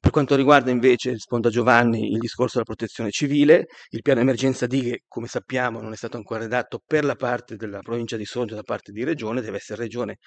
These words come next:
ad attivarsi e poi noi prenderlo e farne parte, e, cioè far, eh,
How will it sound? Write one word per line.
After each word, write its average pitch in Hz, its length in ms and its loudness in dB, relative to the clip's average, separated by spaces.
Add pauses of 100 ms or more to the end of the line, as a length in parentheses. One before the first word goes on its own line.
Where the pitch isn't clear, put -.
(200)
ad 110 120 -8
attivarsi 113 640 -2
e 120 40 -6
poi 110 280 -6
noi 110 260 -10 (800)
prenderlo 143 720 2
e - 60 -6
farne 120 360 -2
parte, 123 720 0
e, 104 320 -10
cioè 117 140 -6
far, 113 240 -6
eh, 104 540 -14